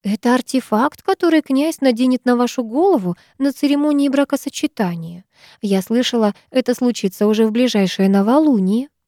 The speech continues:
Иномерянка сдержанно усмехнулась. «Она обойдется и без венца. Алистер уже к бракосочетанию готовится, а ее не предупредил. Неужели он все еще верит, что она станет безропотно ему подчиняться? Если так, то он ошибается.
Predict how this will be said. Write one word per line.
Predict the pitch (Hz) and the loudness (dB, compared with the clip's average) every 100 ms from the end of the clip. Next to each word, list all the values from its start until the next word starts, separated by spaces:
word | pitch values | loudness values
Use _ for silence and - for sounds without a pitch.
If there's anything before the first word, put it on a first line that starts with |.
| _ _ _ _ _ | _ _ _ _ _
Иномерянка | - 175 165 170 170 196 | -8 -6 -4 -4 -4 -4
сдержанно | 185 185 165 170 170 | -2 -2 -2 -2 -4
усмехнулась. | 165 190 - 233 269 226 - _ - - _ - | -4 -6 -4 -6 -6 -12 -18 _ -20 -20 _ -8
«Она | 392 330 | -2 0
обойдется | 233 240 233 233 | 4 4 4 2
и | 226 | 2
без | 208 | 2
венца. | 202 226 - 160 - _ _ _ | 2 0 -2 -16 -20 _ _ _
Алистер | 190 180 175 202 190 | -2 -2 -2 -2 0
уже | 190 | 0
к | |
бракосочетанию | 196 196 190 196 - 185 170 170 | 0 -2 -2 -4 -4 -4 -2 -2
готовится, | 175 - 165 170 170 - - - | -4 -6 -8 -10 -12 -12 -14 0
а | 208 | 2
ее | 240 240 | 4 2
не | 247 | 2
предупредил. | 247 254 233 254 220 269 285 _ _ _ | 2 0 0 -2 0 -2 -2 _ _ _
Неужели | 220 214 233 214 208 330 320 - | 4 6 6 4 2 2 2 0
он | 208 | 0
все | 208 - 302 | -2 0 2
еще | 294 - 277 | 2 0 0
верит, | 240 262 185 | 2 0 0
что | - - | -4 -4
она | 185 202 | -2 -2
станет | - 220 208 | 0 0 0
безропотно | 185 190 170 220 302 - 220 | 0 -4 -2 0 0 -2 0
ему | 220 233 | 2 2
подчиняться? | - 247 - 277 254 170 - 180 _ _ _ - | 0 -6 -6 -4 -2 -4 -10 -20 _ _ _ -4
Если | 381 370 349 | 0 2 2
так, | 311 294 | 2 2
то | 302 | 2
он | 277 | 2
ошибается. | 269 240 185 190 233 - | 2 0 0 0 -2 -4